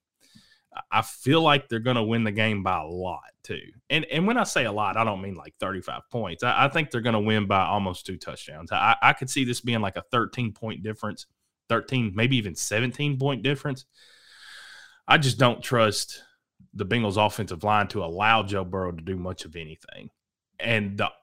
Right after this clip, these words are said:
offense, uh, for the Rams, I mean, Stafford is, as long as he can keep his head out of his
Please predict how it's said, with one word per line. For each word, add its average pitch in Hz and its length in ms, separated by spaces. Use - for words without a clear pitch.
offense, 123 840
uh, 104 200
for - 160
the 98 100
Rams, 95 600
I 107 60
mean, 104 200
Stafford 131 520
is, 90 220
as 101 200
long 151 240
as - 120
he 139 180
can 117 200
keep - 300
his 123 220
head 120 460
out 117 260
of 107 200
his 107 500